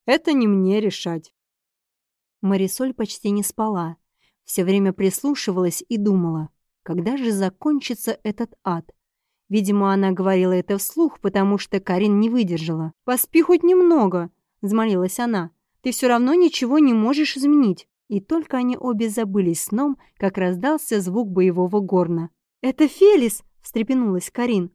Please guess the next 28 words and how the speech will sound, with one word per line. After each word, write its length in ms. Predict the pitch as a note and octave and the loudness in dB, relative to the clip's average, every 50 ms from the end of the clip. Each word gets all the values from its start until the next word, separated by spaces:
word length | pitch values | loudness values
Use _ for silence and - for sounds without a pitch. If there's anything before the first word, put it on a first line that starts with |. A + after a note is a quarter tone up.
| _ _ - | _ _ -8
«Откуда 400 | A#3+ A#3+ - - E4 F4 D#4 E4+ | -8 -8 -6 -2 -2 0 0 0
ты 180 | - - D#4+ C#4+ | 0 0 -2 -2
знаешь?» 560 | C4+ C#4 C4+ C#4 D4+ D4+ C4 G3+ - - _ _ _ - | 0 -2 0 0 0 0 -2 -4 -6 -10 _ _ _ -8
устало 460 | - G#3+ G#3+ - - G#3+ F#3+ F3+ F3 | -8 -8 -6 -4 -4 -2 0 0 0
улыбнулась 480 | F#3 G3+ A3 A3 A#3+ A#3+ G#3+ F3+ E3+ F3 | 0 0 0 0 0 -2 -2 -2 -2 -4
герцогиня. 720 | F#3 F3 F3+ F3+ - - A#3 G#3+ G#3 G3+ F#3 F3 E3+ E3+ - _ _ _ _ _ - | -4 -4 -4 -4 -4 -6 -4 -2 -2 -2 -2 -2 -4 -6 -10 _ _ _ _ _ -4
«Я 240 | B3 B3+ B3+ B3 | -2 0 0 0
это 200 | B3 B3 - B3+ | 0 -2 -4 -6
чувствую». 760 | A#3+ - - C#4+ D4 C#4 - - - G#3 G3 F#3 E3+ F3+ F#3 _ _ _ _ _ - | -6 -4 -4 -2 -2 -2 -4 -8 -6 -4 -4 -4 -4 -6 -10 _ _ _ _ _ -6
Они 260 | - A3 B3 D#4+ E4+ | -2 0 0 0 0
встретились 560 | - - - D4+ D4 C#4 D4+ C4+ D4 C#4 - | -2 -2 -2 -2 0 0 0 -2 -2 -4 -4
в 80 | - _ | -12 _
полдень, 520 | - - D4 C#4+ B3+ G3+ F3+ G3+ G3 G3 | -4 0 0 0 0 0 0 0 0 0
когда 320 | F#3+ G3+ G3 F#3 F#3 F#3 F#3 | 0 -2 -2 0 0 0 0
маршал 460 | F#3+ F#3+ F#3+ F#3+ - - F#3+ F3 F3 | 2 0 0 -2 -2 -4 -4 -4 -4
сдался, 600 | F3 E3+ F#3+ B3 D4 D#4 - - - C#4 C4+ - _ - _ _ _ | -4 -2 0 0 0 0 0 -2 -4 -4 -4 -6 _ -20 _ _ _
Эдж 240 | - E4 E4 - - - | -2 -2 -2 -4 -6 -4
принял 300 | - B3 B3 A#3+ G#3+ F#3+ | -2 0 0 0 0 -2
капитуляцию, 880 | - F#3 - G3 F#3 - F3+ E3+ F#3 G#3 B3+ - - - C#4+ C4 B3+ - _ _ _ _ - | -2 -2 -2 -2 -2 -2 -2 0 0 -2 -2 -4 -6 -6 -4 -4 -4 -6 _ _ _ _ -8
а 80 | E4 | -6
смертельно 580 | D#4 - C#4 B3 A3+ - - C#4+ D#4 D4 B3 A3+ | -2 -2 -2 -2 -2 -2 -2 0 0 2 0 0
уставшие 520 | A3 - - - A#3+ A#3 - - - G3 | -2 -4 -2 -4 -4 -4 -4 -2 -2 -2
солдаты 680 | F#3+ - - F#3 F#3 F#3 F3+ E3+ A3+ C4+ C#4 - A#3 A3 | -2 0 -2 -2 -2 -2 -2 0 0 -2 0 0 -4 -4
попадали 720 | - - F3+ F3 _ _ - A3 B3 A#3 G3 F#3 F3 F#3 | -2 -2 -4 -4 _ _ -2 -2 -2 0 -2 -2 -2 -2
прямо 440 | - - F#3 F#3 F#3 F3+ F3 E3+ - | -4 -2 -2 -2 0 0 -2 -2 -4
там, 300 | - F#3+ F3+ F3 F3+ F3 | -2 -2 -2 0 -2 -2
где 140 | D#3 F#3+ F3+ | -2 -4 -4
стояли. 680 | - - - G3+ G3+ G#3 G#3 F#3 F3 E3+ E3+ D#3+ E3 | -4 -4 -4 -2 0 0 0 0 0 -2 -4 -6 -10